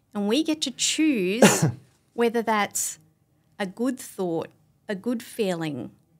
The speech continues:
Speaker 1: right? Or a good gesture.
Speaker 2: Mm.
Speaker 1: Or we get to choose if it's a bad one.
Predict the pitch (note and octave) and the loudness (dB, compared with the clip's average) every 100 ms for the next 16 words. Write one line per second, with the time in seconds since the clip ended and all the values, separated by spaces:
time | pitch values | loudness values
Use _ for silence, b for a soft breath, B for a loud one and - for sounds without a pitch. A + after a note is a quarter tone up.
0 | - F#3 F#3+ B3 - _ _ _ _ - | -10 -6 -2 -4 -6 _ _ _ _ -4
1 | G3+ G3 F#3+ A#3+ A#3 - G#3 G3 - - | -2 -2 -2 -2 -2 -4 -4 -2 -4 -4
2 | - G3 F#3 _ - A#2+ A2+ A2+ _ - | -4 -4 -8 _ -8 -6 -6 -8 _ -2
3 | A3 B3+ D#4 D4 B3 - C4 A#3+ A#3+ A3+ | 0 0 -4 -4 -6 -4 -4 -4 -6 -8
4 | A3 A#3 C#4+ G3+ F#2 F#3 | -4 -2 0 -2 -6 -10